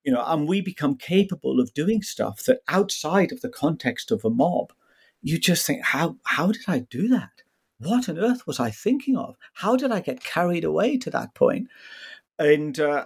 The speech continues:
and, and, and we, we, we see this when I talk about the Confederate monuments. I talk about some of the work of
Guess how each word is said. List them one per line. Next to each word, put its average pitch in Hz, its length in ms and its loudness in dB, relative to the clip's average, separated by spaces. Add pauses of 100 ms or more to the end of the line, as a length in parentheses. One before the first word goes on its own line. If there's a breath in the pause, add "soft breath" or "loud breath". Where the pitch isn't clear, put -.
and, 156 340 0 (100)
and, 147 280 2 (120)
and 139 240 0 (100)
we, 147 220 -2
we, 139 400 0 (340 loud breath)
we 135 140 0
see 190 180 0
this 147 180 0
when 139 140 -2
I 139 120 2
talk 135 340 -4
about 131 340 0
the 123 100 0
Confederate 135 520 -2
monuments. 123 420 0
I 120 80 4
talk 127 220 0
about 131 180 0
some - 140 -2
of 127 60 -2
the 123 60 0
work 123 300 -2
of 110 100 -2